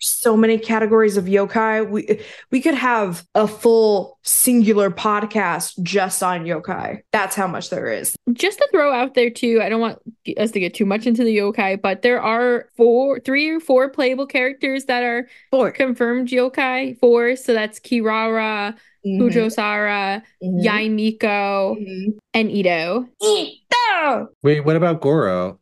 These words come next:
Speaker 2: He's not confirmed.
Speaker 1: No,
Speaker 4: Okay.
Speaker 1: not confirmed.
Speaker 3: He's just, same thing like Diona, where Diona's, like, a half cat. He's just a half dog.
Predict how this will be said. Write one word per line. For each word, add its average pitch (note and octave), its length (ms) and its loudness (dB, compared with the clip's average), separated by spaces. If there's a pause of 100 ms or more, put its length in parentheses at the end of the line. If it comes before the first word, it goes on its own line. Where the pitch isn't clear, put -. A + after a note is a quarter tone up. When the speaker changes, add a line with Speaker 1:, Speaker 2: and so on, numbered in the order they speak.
(100)
Speaker 2:
He's F4 240 0
not F#4 240 -4
confirmed. B3 720 -4
Speaker 1:
No, A#3+ 280 2
Speaker 4:
Okay. B3 60 -2
Speaker 1:
not C4 220 -2
confirmed. F3+ 800 -4 (240)
Speaker 3:
He's G#3+ 240 0
just, - 280 -6 (220)
same B3 240 2
thing C#4 160 0
like F#3+ 320 -2
Diona, F3 580 0
where D3+ 200 0
Diona's, E3 500 -2
like, E3 140 -4
a D3 100 -6
half D#3+ 340 -6
cat. D3+ 300 -4
He's E3+ 260 -4
just D#3 200 -6
a C3+ 40 -4
half C#3+ 300 -8
dog. B2 340 -4